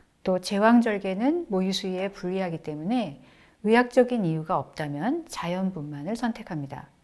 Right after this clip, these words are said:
마찬가지로 조기 만사가는 모유 수유에 불리하기 때문에 의학적인 이유가 없다면 분만을 삼십구 주 이전으로 앞당기지 않습니다.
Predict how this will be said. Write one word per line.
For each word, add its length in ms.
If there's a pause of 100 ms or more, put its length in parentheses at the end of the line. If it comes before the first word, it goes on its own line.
(720)
마찬가지로 800
조기 500
만사가는 840 (260)
모유 260
수유에 540
불리하기 480
때문에 580 (340)
의학적인 640
이유가 320
없다면 720
분만을 580
삼십구 640
주 220
이전으로 760
앞당기지 600
않습니다. 580